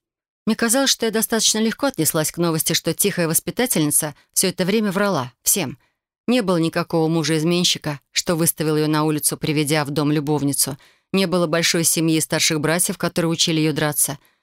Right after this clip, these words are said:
Была наёмница, жалостливой легендой, что помогла ей проникнуть в приют и стать там воспитательницей буквально за месяц до того, как королева устроила побег Эмилии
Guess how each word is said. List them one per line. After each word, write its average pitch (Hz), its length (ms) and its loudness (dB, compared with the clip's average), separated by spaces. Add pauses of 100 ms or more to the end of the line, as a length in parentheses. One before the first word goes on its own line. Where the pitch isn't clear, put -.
(140)
Была 185 240 2
наёмница, 196 840 0
жалостливой 165 520 0
легендой, 151 540 -2 (240)
что - 200 -2
помогла 170 420 0
ей 165 80 2
проникнуть 175 540 0
в - 40 -10
приют 196 280 0
и 180 40 2
стать 170 280 -2
там 165 140 0
воспитательницей 156 760 0
буквально 160 560 0 (340)
за 170 180 2
месяц 170 380 0
до 151 180 -2
того, 175 400 0
как - 180 -4
королева 170 420 0
устроила 160 360 2
побег 156 380 -2
Эмилии 165 420 2